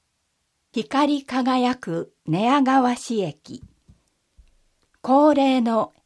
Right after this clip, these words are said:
駅前イルミネーション。寝屋川市駅前のイルミネーションが今年も始まりました。アドバンス寝屋川マネジメント株式会社が主催するもので、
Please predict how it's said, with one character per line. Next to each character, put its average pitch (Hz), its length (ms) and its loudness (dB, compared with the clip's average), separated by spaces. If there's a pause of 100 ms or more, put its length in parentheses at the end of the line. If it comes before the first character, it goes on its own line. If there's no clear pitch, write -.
(120)
駅 208 320 4
前 277 380 4
イ 214 140 -4
ル 262 160 6
ミ 269 180 8
ネ 233 220 4
ー 180 80 -2
シ - 180 -12
ョ - 60 -8
ン。 - 160 -16 (2000)
寝 214 200 0
屋 302 160 2
川 285 320 2
市 277 140 -6
駅 262 340 0
前 240 280 0
の 165 300 -4 (100)
イ 185 120 -6
ル 262 160 2
ミ 285 160 6
ネ 262 220 4
ー - 20 -2
シ - 180 -6
ョ 165 80 -2
ン 160 140 -4
が 156 220 -6 (380)
今 - 140 -8
年 269 300 0
も 254 160 4
始 233 320 -4
ま 226 120 0
り 214 140 -4
ま 180 160 -4
し - 140 -16
た。 156 240 -10 (1080)
ア 269 140 2
ド 302 160 2
バ 208 160 0
ン 180 80 -4
ス 190 140 -6
寝 185 220 -2
屋 233 120 -2
川 202 480 -2
マ 185 220 -2
ネ 277 160 6
ジ 262 140 -2
メ 185 180 -2
ン 180 100 -6
ト 160 140 -4
株 185 280 -6
式 233 320 -6
会 208 220 -2
社 - 220 -10
が 147 180 -4
主 - 220 -10
催 226 320 -4
す - 180 -8
る 196 140 -6
も 185 120 -6
の 165 160 -6
で、 135 240 -10